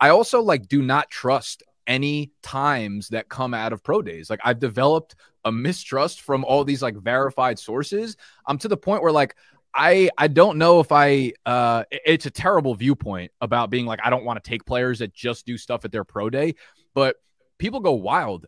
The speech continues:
at, like, every time someone posts a score of someone at the pro day, it's like, "We have an unofficial time somewhere in between four two and four three five." I'm like,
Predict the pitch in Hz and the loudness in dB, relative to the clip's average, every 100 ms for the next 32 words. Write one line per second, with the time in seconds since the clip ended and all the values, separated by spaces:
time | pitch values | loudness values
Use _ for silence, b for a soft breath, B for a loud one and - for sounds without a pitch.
0 | - 123 110 135 123 - 165 214 - 170 | -4 -2 -2 -4 -4 -2 -4 -4 -8 -6
1 | 156 139 - 151 143 120 131 135 - 127 | -4 -6 -8 -8 -6 -10 -6 -6 -6 -12
2 | 113 - 131 131 104 127 123 113 - 135 | -12 -4 -2 -2 -4 -6 -6 -8 -4 -2
3 | 175 107 101 101 147 135 117 _ b b | 0 0 -4 -6 -6 -2 -4 _ b b
4 | 190 160 156 185 170 185 175 151 165 147 | 0 0 0 -2 2 0 0 -2 -2 -2
5 | 113 - - 190 180 170 156 156 147 160 | -4 -8 -4 -2 0 -2 -2 -4 -4 -4
6 | 147 - 160 143 - 160 139 - 147 131 | -4 0 0 0 2 0 0 -2 -4 -2
7 | 135 110 127 110 107 127 139 123 | -4 -2 0 0 -2 -2 -2 -4